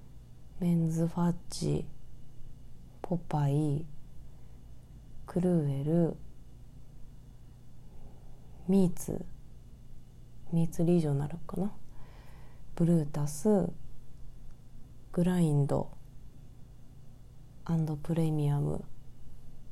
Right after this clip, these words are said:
などなど、その中でも一番数が多いのがポパイ、十二冊。ポパイっていう雑誌との出会いは、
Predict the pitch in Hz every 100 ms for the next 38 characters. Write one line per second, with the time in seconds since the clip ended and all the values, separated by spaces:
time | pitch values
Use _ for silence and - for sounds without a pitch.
0 | - - - - - - 156 143 - 156
1 | 147 143 - - - - - - - -
2 | - - - - - - - - - -
3 | - 180 185 214 214 185 165 147 143 139
4 | - 202 208 202 202 190 - - - -
5 | - 208 180 147 147 160 160 143 139 139
6 | 190 185 156 - - - - - - -
7 | - - - 180 175 156 139 143 147 -
8 | - - - - - - - - - -
9 | - - 180 180 175 156 147 - - -
10 | - - - - - - - - - -
11 | - - - - - - - - - -
12 | - - - - - - 240 - 208 175
13 | 143 - - 156 147 151 147 160 - 190
14 | 175 151 156 170 180 165 147 143 143